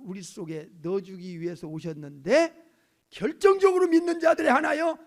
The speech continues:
성령의 하나님이 우리 속에 들어와서 이 생명을 우리에게 넣어주는 거예요. 그래서 우리가 하나님의 자녀라는 영원한 권세를, 천사들이 부러워할 권세를, 이 권세를,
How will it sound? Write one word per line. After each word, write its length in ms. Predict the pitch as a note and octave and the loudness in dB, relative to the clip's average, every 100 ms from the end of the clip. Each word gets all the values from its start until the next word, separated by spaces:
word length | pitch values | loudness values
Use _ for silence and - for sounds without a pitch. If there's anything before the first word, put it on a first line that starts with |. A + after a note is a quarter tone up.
| _ _ _ | _ _ _
성령의 680 | - - A3 F#4+ G4+ F#4 F#4 | -14 -2 0 0 -2 -4 -4
하나님이 600 | F#3 C#4 G#4 A4 G#4 G4+ | -2 4 4 4 2 2
우리 200 | E4 D#4 | 2 0
속에 200 | C4+ B3 | -2 -6
들어와서 680 | A#3 G#3+ F#3+ D#3 F#3 C#3+ A2+ _ _ _ _ _ _ _ | -4 -4 -6 -10 -12 -12 _ _ _ _ _ _ _ _
이 160 | G3 A#3 | -12 -10
생명을 640 | - A#3 A3 F#3 F3 F3 F3 _ _ _ _ _ _ | -10 -12 -12 -12 -14 -16 -20 _ _ _ _ _ _
우리에게 320 | F3 E3+ D#3 C#3+ | -12 -10 -10 -12
넣어주는 400 | C3+ B2+ A#2+ G2+ | -14 -16 -18 -20
거예요. 180 | G2 _ _ _ _ _ - | -20 _ _ _ _ _ -4
그래서 440 | - D#4+ F#4 F4+ | 2 4 4 2
우리가 420 | D#4+ C#4 C4+ C4 _ _ _ _ | 0 -4 -8 -10 _ _ _ _
하나님의 540 | - B3+ C#4 B3 C#4 | -14 -10 -8 -8 -12
자녀라는 640 | - F3+ F#3 E3 D3+ B3+ D#4 _ _ _ _ _ - | -14 -14 -12 -12 -10 -12 -14 _ _ _ _ _ -6
영원한 420 | A3 F4+ F4 C#4 | -4 -2 -4 -8
권세를, 380 | F#3 F#3 F3 D#3+ | -10 -12 -12 -14
천사들이 480 | - D#4 D#4 C4 G3+ | -12 -8 -6 -6 -8
부러워할 400 | D3+ F3+ F#3 E3+ | -10 -8 -8 -10
권세를, 460 | D#3+ C#3+ C3+ C3+ B2+ _ _ _ _ | -14 -18 -18 -20 -20 _ _ _ _
이 220 | - F#4+ B4+ | -12 -12 -12
권세를, 680 | - A3+ F#3+ G3 F#3 C3 | -8 -8 -6 -8 -8 -12